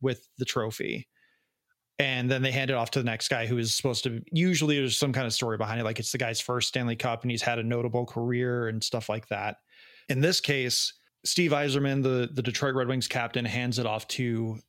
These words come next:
a guy in a wheelchair named Vladimir Konstantinov, who one week after this,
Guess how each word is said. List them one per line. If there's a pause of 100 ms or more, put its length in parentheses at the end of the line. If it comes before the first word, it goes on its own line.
(160)
a
guy
in
a
wheelchair (180)
named
Vladimir
Konstantinov, (380)
who (320)
one
week
after
this,